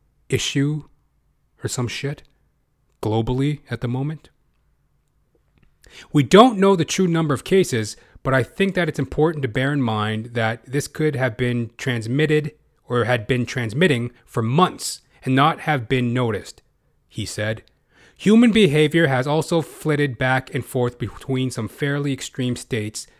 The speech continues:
the last few years. And now we are in a position where, where this virus is likely finding it more easy to transmit.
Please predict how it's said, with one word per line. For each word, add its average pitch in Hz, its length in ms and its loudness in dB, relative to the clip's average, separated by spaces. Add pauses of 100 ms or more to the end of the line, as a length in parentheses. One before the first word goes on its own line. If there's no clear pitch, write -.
the 123 100 -6
last 117 300 -2
few 123 160 -4
years. 123 480 -4 (360)
And 131 100 -2
now 156 220 0
we 170 220 0
are 156 180 0
in 160 180 -4
a 160 60 -4
position 147 460 -4
where, 123 200 0 (320)
where 123 140 0
this 139 180 -2
virus 131 520 -2 (340)
is - 240 -12
likely 139 320 -2
finding 123 720 -4 (440)
it - 440 -4
more 123 340 -2
easy 120 400 -4
to - 140 -8
transmit. 110 720 -6